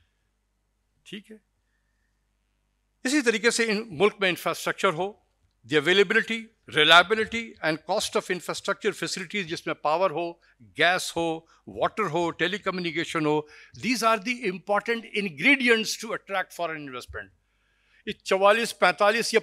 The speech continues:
पचास रुपया फी यूनिट पे, फी यूनिट पे जहाँ बिजली की कीमत हो, आप समझते हैं कि आएगा कोई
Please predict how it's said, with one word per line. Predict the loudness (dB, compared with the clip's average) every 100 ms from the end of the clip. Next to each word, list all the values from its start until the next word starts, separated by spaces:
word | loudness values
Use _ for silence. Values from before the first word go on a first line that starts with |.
| 0
पचास | 2 4 2 0
रुपया | -6 2 2
फी | 2 -6
यूनिट | -6 -4 -2 0 0 0
पे, | 0 -2 -6 _ _ _ -8
फी | -4 -2
यूनिट | -2 -2 2 2 4
पे | 4 4 0 _ _ _ _ -2
जहाँ | 2 2 2
बिजली | -2 -2 -2
की | -2
कीमत | -4 -4 -2 0
हो, | 2
आप | 2
समझते | 2 -6 -6 -6 -8
हैं | -4
कि | -4
आएगा | -2 -2 -4
कोई | -10 -14